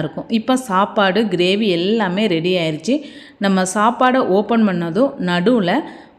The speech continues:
முட்டையும் மருந்தும் கலக்கி ஊத்தி வச்சிருந்தோம். அதை அப்படியே நம்ம எடுத்துடணும் மேட்டாப்ல. அதை எடுத்து பார்க்கும்போது உங்களுக்கு தெரியும், தட்டுல வச்சு உள்ள நல்லா முட்டை நல்லா வெந்து அந்த மருந்தோட மிக்ஸ்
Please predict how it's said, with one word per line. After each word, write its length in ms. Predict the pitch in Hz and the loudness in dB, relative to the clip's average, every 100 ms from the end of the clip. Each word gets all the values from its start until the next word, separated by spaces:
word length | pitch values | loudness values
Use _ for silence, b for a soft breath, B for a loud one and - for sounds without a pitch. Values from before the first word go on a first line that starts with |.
| 214 | 2
முட்டையும் 640 | 214 220 269 214 180 240 - - - _ _ _ 208 | 2 2 2 2 2 -2 -4 -16 -20 _ _ _ 0
மருந்தும் 440 | 196 220 302 294 294 | 2 4 4 4 2
கலக்கி 360 | 180 185 190 247 202 | 0 0 0 -2 2
ஊத்தி 180 | 220 220 | 2 0
வச்சிருந்தோம். 520 | 175 180 175 175 175 190 | -2 -2 -2 -2 -4 -2
அதை 140 | 196 262 185 | 2 2 0
அப்படியே 420 | 180 - 202 208 - | -4 -2 0 0 -2
நம்ம 220 | 185 175 208 190 | -2 -2 -2 0
எடுத்துடணும் 520 | 180 185 175 160 165 | -2 -2 -2 -2 -4
மேட்டாப்ல. 520 | 165 170 165 156 160 151 147 - - _ _ _ _ _ _ _ b b b b b - | -2 -2 -2 -4 -2 -6 -6 -18 -20 _ _ _ _ _ _ _ b b b b b -2
அதை 120 | 190 196 | 2 4
எடுத்து 260 | 220 294 285 214 | 4 2 0 2
பார்க்கும்போது 420 | 190 196 220 226 220 | 2 2 4 4 4
உங்களுக்கு 280 | 190 175 - - | 2 0 -2 0
தெரியும், 400 | 185 190 202 311 - | 0 2 0 -2 0
தட்டுல 340 | 170 202 196 175 | -2 2 2 2
வச்சு 240 | 165 247 320 - 190 | -2 -2 -2 -2 2
உள்ள 260 | 220 262 269 | 4 6 4
நல்லா 300 | 196 180 190 302 - 190 196 | 2 0 0 -2 -4 -4 -2
முட்டை 360 | 202 - 214 254 - B B B 190 | -2 0 0 0 -4 B B B -4
நல்லா 280 | 185 226 277 208 | 0 2 2 2
வெந்து 320 | 185 196 208 269 - | 0 0 0 -2 -2
அந்த 160 | 185 185 180 | -2 -2 0
மருந்தோட 480 | 180 208 233 180 170 170 196 | 0 2 4 4 2 0 -2
மிக்ஸ் 240 | 180 - | -8 -6